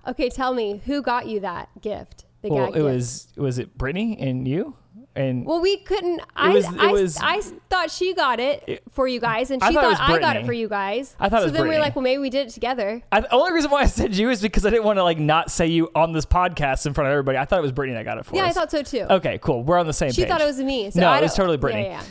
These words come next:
Speaker 1: I
Speaker 2: Brittany
Speaker 1: think
Speaker 2: got
Speaker 1: so.
Speaker 2: it for us 'cause that was the whole point. Uh, was it was a gag gift 'cause, you know, we've
Speaker 1: I mean,
Speaker 2: never
Speaker 1: I'll take the credit. It was a great
Speaker 2: <laughs>
Speaker 1: idea.
Speaker 2: It was a great idea. No, so this is the thing. We're on a road trip. We're going down to Texas.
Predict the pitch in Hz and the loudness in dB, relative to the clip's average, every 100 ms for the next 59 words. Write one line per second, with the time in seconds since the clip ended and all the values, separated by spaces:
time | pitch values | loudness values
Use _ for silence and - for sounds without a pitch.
0 | - 247 233 214 202 170 - 123 120 123 | -10 0 2 4 2 2 0 0 0 0
1 | 160 160 170 151 143 151 139 - 202 127 | 0 2 2 2 0 0 -2 0 0 0
2 | 120 - 135 127 127 135 139 131 127 147 | -6 -2 0 2 0 0 0 -2 0 2
3 | 143 131 147 139 127 - - 127 123 117 | 2 0 0 0 0 -4 -2 -2 -2 -6
4 | - - - - 127 127 135 131 302 160 | -10 -20 -20 -6 -2 0 2 4 2 2
5 | 277 403 - 277 247 208 240 - 254 254 | 0 -2 -2 -2 -2 -2 2 2 2 0
6 | 196 214 233 190 175 151 135 127 - - | 0 0 2 2 2 2 2 0 -2 -6
7 | 262 294 180 - 214 220 240 202 202 269 | 2 4 4 2 2 2 -2 0 2 2
8 | 208 160 165 156 170 190 - 135 127 147 | 2 2 4 4 2 2 0 0 0 2
9 | 160 156 143 123 - 185 185 - 120 104 | 2 2 0 -2 0 0 0 -4 -4 -4
10 | - | -6